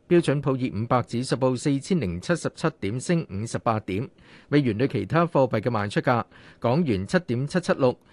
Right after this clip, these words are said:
日元一百一十點一九，瑞士法郎零點九三七，加元一點二五二，人民幣離岸價六點五五九，英鎊對美元一點三九一，歐元對美元一點一八二，澳元對美元零點七六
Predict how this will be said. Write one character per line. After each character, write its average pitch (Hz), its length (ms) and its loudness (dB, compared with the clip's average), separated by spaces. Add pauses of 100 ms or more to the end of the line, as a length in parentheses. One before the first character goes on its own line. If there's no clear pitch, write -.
(140)
日 160 180 8
元 120 180 2
一 185 80 4
百 170 220 4
一 185 100 -2
十 160 140 -4
點 110 220 -4
一 156 200 2
九， 107 300 0 (320)
瑞 160 100 4
士 147 160 -2
法 151 160 2
郎 104 300 -2
零 104 140 -2
點 135 200 -2
九 117 220 -2
三 170 240 2
七， 196 100 2 (460)
加 185 160 8
元 120 220 2
一 160 60 4
點 131 180 0
二 131 420 -2
五 123 140 -2
二， 123 240 2 (320)
人 135 120 0
民 131 240 2
幣 143 260 4
離 117 300 -2
岸 139 160 2
價 143 340 2
六 135 200 -2
點 139 340 0
五 117 280 -4
五 123 40 -4
九， 113 300 0 (280)
英 175 200 4
鎊 117 220 2
對 123 100 0
美 113 140 0
元 107 200 -2
一 135 80 2
點 120 280 -4
三 165 280 2
九 98 200 -2
一， 139 100 4 (400)
歐 185 220 6
元 110 200 -2
對 131 120 2
美 127 140 0
元 104 140 -2
一 127 120 0
點 127 260 -2
一 165 180 4
八 127 120 2
二， 123 720 -2
澳 165 80 8
元 120 180 0
對 151 140 2
美 143 140 2
元 110 180 -2
零 104 180 -4
點 123 240 -4
七 220 140 -2
六 123 160 -2